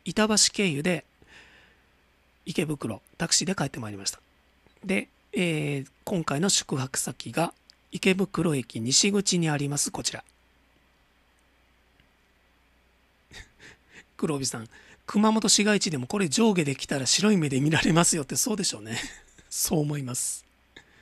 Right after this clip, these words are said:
こんだけ広がっていれば、熊本知ってるけど、熊本どこ？うん、その可能性大です。あの、琵琶湖知ってるけど、滋賀県ってどこですかっていうのと同じジレンマに陥る可能性大でございます。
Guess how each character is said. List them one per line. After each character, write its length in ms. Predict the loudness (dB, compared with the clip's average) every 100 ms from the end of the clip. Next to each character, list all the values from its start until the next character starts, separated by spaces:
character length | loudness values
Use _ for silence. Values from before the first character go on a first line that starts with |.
| -20 -20 -20 _ _ _ _ _ -20 _ _
こ 180 | -2 0
ん 80 | 2
だ 100 | 0
け 120 | 0
広 200 | 2 2
が 80 | 2
っ 60 |
て 80 | 0
い 40 |
れ 60 | -2
ば、 40 |
熊 220 | 0 2 4
本 120 | 2
知 100 | 0
っ 20 |
て 100 | 0
る 120 | -4
け 60 | -2
ど、 100 | -6
熊 260 | -2 2 4
本 220 | 2 0
ど 180 | 0 0
こ？ 240 | 0 -4 -6 -20 _ _ _ _ _ _ _ _ _ _ _ _ _ _ -8
う 40 |
ん、 240 | -8 -6 -6
そ 180 | -4
の 60 | -4
可 160 | -4 -4
能 120 | -4
性 160 | -6
大 200 | -6 -8
で 80 | -8
す。 220 | -10 -10 -14 _ _ _ _ _ _ _ -8
あ 100 | -6
の、 120 | -4
琵 220 | 0 2
琶 60 | 4
湖 160 | 2
知 140 | 2 2
っ 20 |
て 120 | 2
る 100 | 2
け 80 | 2
ど、 80 | 4
滋 180 | 4 4
賀 100 | 2
県 140 | 0
っ 20 |
て 80 | -2
ど 140 | -6
こ 80 | -4
で 80 | -4
す 100 | -4
か 60 | -6
っ 40 |
て 120 | -6
い 20 |
う 40 | -8
の 80 | -6
と 100 | -2
同 240 | 2 2
じ 300 | 4 2 0 _ _ _ _ _ _ _
ジ 160 | -4 0
レ 80 | 0
ン 100 | -2
マ 80 | -6
に 80 |
陥 240 | -6 -6 -6
る 80 | -6
可 160 | -6
能 100 | -4 -4
性 180 | -4
大 240 | -4 -4 -4
で 60 |
ご 100 | -6
ざ 160 | -10 -14
い 40 |
ま 100 | -10
す。 240 | -8 -8